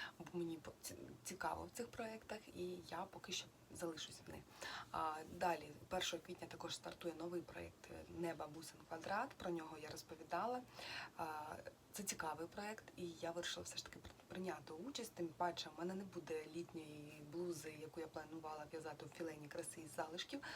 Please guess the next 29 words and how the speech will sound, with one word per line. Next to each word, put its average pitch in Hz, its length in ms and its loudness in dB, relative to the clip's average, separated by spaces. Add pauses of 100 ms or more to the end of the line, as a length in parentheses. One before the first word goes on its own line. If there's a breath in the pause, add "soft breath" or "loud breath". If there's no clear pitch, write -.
(520 loud breath)
тому 175 400 4
що, - 340 4 (1200)
ну, 220 260 2
те, 214 120 2
що - 200 4
я 175 120 6
в'язала, 196 360 4
мені 175 220 2
не 185 120 0
сподобалося, 147 760 -4
я 151 180 -2
його 185 180 -2
розпустила. 151 640 -4
Тобто, 147 180 -6
дивіться, 151 260 -4
в - 40 -10
цьому 165 200 0 (140)
місяці - 380 -8
вже 156 220 2
ще 143 220 6
одна 147 220 0
розпущена 160 500 -2
вже 160 180 6
робота, 151 460 2 (580 loud breath)
і 180 100 6
було 170 180 6
відв'язано 156 720 4 (440)
майже 151 460 -2 (200)
до - 140 0